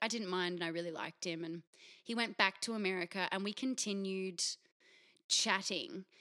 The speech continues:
And then we got to this point where we were talking so much and we decided we, you know, we had feelings for each other. And we had seen other people in this time, but then we sort of got to,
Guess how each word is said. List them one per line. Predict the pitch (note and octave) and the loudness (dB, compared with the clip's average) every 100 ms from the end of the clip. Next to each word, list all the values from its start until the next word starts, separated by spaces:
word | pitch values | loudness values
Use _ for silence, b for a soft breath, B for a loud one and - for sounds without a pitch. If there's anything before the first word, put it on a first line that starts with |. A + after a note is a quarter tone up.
| B B B B _ _ - | B B B B _ _ 0
And | A3+ A#3+ | 2 2
then | B3+ | 2
we | C4 | 2
got | D#4 F4 | 0 2
to | F4+ | 2
this | F4 - | 0 0
point | C#4 C#4 | 0 2
where | C4+ B3 | 4 2
we | B3 | 2
were | A#3+ A3 - - | 0 0 -4 -4
talking | - C4 C#4+ C#4 A#3 | 2 2 2 -2 0
so | - A3 A#3+ | 0 0 2
much | B3+ G3 F#3+ - | 2 2 0 -2
and | G#3+ | -4
we | G3+ | -6
decided | G3 - G#3 G#3 G#3 G3 | -6 -2 2 2 0 -4
we, | G3+ F3+ | -6 -6
you | G#3 | -6
know, | G3 F#3 | -2 -2
we | G#3 | -2
had | G#3+ | -4
feelings | - F#3 F3 F3+ - | -2 0 2 0 -2
for | F3+ | -2
each | E3+ - | -2 -2
other. | F3 E3+ F3 F3 _ _ _ _ _ _ - | -4 -6 -8 -8 _ _ _ _ _ _ -4
And | C#4+ | 0
we | D#4+ | 0
had | D#4 F4 - | 0 -2 0
seen | C4+ A#3 | 0 2
other | G3 F#3 | 0 0
people | G3+ F3+ F#3+ F3 | -6 -6 -4 -4
in | F3+ | -4
this | F3+ - | -6 -6
time, | G3 F3+ F3+ F#3 | -4 -2 -2 -2
but | G#3+ G#3 | -2 0
then | A3+ A3 A3 | -2 -4 -6
we | |
sort | G#3+ C4 | -4 -4
of | B3 - | -4 -4
got | - - | -4 -2
to, | - G3+ F#3 F3+ | -2 -2 -2 -4